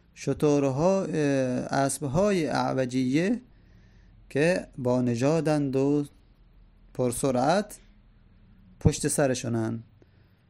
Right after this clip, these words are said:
دارن تعقیبشون می‌کنن. و پشت این اسبها هم چه کسانی سوارن؟ سوارکارانی که مجهزند. «والمشرفیة ملء الیوم فوقهم.»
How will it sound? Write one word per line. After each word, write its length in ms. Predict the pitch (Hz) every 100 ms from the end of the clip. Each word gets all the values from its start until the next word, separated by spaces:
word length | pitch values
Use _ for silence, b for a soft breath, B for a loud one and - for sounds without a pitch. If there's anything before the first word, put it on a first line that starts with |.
| b b _ _ -
دارن 180 | - 143
تعقیبشون 640 | 147 127 127 147 127 127 117
می‌کنن. 380 | 110 117 117
و 80 | 117
پشت 300 | 120 143 -
این 400 | 135 - 127 127
اسبها 340 | 120 120 156 165
هم 100 | 156
چه 160 | 180
کسانی 340 | 165 143 139 127
سوارن؟ 560 | 131 123 127 131 143 -
سوارکارانی 840 | - 127 117 113 110 113 127 143
که 300 | 135 156 170 - b b b b b b 359 b b b b _ _ _
مجهزند. 920 | 135 123 120 120 113 104 101 98 - _ _ _ _ _ _ b b b b -
«والمشرفیة 920 | 139 156 160 - 156 151 170 180 220
ملء 340 | 208 185 202 185
الیوم 380 | 170 220 202 175
فوقهم.» 920 | - 190 - 113 117 110 107 104